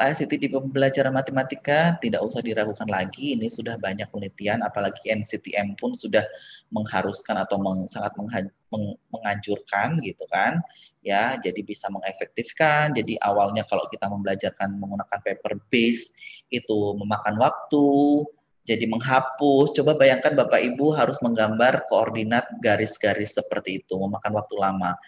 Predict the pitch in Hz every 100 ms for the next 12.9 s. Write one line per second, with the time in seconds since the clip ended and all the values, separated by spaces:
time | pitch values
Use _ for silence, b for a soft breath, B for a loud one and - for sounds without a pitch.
0 | B B B - 117 123 165 123 120 98
1 | - 101 92 - - - _ _ 117 110
2 | 110 - - - 107 - 104 - 90 85
3 | 95 _ - 104 110 120 127 170 170 B
4 | B - 110 107 101 104 104 107 104 101
5 | 101 95 113 - - 190 185 139 123 127
6 | 139 147 156 170 220 185 185 185 - -
7 | _ 131 139 - 214 - - 156 - 92
8 | - _ _ _ _ _ - 107 - 104
9 | 98 87 82 87 - - 101 - 120 165
10 | - 139 - 147 170 - 131 151 226 -
11 | - _ _ 101 107 160 170 180 185 180
12 | 180 113 143 139 156 - 98 98